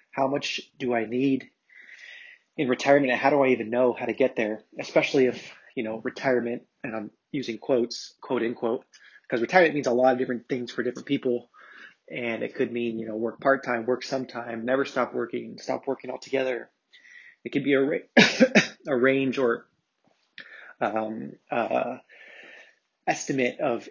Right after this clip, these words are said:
ages with the, maybe even a semi-retirement year or a gap year or multiple gap years, sabbaticals. So it's all sorts of different,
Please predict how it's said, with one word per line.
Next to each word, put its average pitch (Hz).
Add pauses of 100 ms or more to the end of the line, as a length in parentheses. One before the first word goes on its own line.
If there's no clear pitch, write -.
ages 123 (240)
with 127
the, 127
maybe 127
even 120
a 113
semi-retirement 131
year 117
or 120
a 117
gap 143
year 117 (200)
or 110
multiple 139
gap 113
years, 110
sabbaticals. 123 (760)
So 135
it's - (1400)
all 165
sorts 160
of 120
different, 139